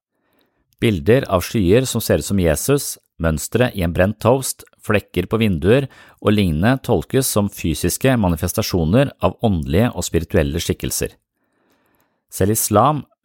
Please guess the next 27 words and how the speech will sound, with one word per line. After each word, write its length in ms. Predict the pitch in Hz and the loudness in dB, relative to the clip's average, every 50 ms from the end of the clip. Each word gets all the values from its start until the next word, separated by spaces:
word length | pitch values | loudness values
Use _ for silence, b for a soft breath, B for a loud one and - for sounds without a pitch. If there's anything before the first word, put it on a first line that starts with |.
| - | -6
en 80 | 95 90 | -2 0
religion 420 | 92 92 98 98 98 98 110 120 - - | 0 0 0 0 2 2 0 0 -2 -4
uten 280 | 120 101 - - 110 107 | -4 -4 -4 -2 0 0
bilder 360 | 104 90 76 78 113 127 - - | 0 2 2 2 2 2 2 0
av 160 | - 90 90 | 0 0 2
Mohammed 500 | 90 87 82 76 80 80 90 113 127 - - | 2 2 2 0 0 0 0 0 -2 -2 -4
eller 160 | - 85 90 92 | -4 -2 0 2
Allah, 400 | 85 85 85 107 135 160 156 - b b b b b b | 2 2 2 2 2 0 0 -4 b b b b b b
vil 140 | b 101 107 | b -4 -2
finne 240 | - - 98 95 95 | -2 -2 -2 0 0
mønstre 540 | 90 82 78 73 71 - - - 117 127 120 | 0 0 0 -2 -2 -6 -4 -2 -2 0 0
de 100 | 104 98 | -2 -4
tolker 480 | - - 123 101 82 - - 123 123 | -2 0 0 0 0 -2 -4 -4 -4
som 160 | - 104 95 87 | -2 -2 0 0
religiøse 480 | 90 90 95 98 85 71 - - 85 85 | 0 0 2 2 2 2 0 -2 -2 -2
symboler. 540 | - 95 85 78 76 71 69 78 80 - - _ _ _ _ _ _ _ _ _ _ _ _ _ - | 0 0 0 0 0 0 0 0 -2 -4 -6 _ _ _ _ _ _ _ _ _ _ _ _ _ -2
En 100 | 90 95 | 0 0
muslim 440 | 101 101 - - 107 123 143 143 127 | 0 -2 -2 -2 0 0 0 0 -2
har 100 | 113 104 | -2 -2
ikke 160 | - 113 107 | 0 0 2
lov 300 | 98 101 123 147 143 - | 4 4 4 4 2 -2
til 100 | - 107 | -4 -4
å 60 | 107 | -2
se 160 | - - - - | -2 -2 -2 -2
ansiktet 480 | 104 76 - - 76 - - 117 107 | -2 -4 -4 -4 -6 -4 -2 -2 -2
til 80 | 107 98 | 0 0
Mohammed, 420 | 90 82 82 90 120 147 160 143 | 2 2 2 4 2 2 0 -2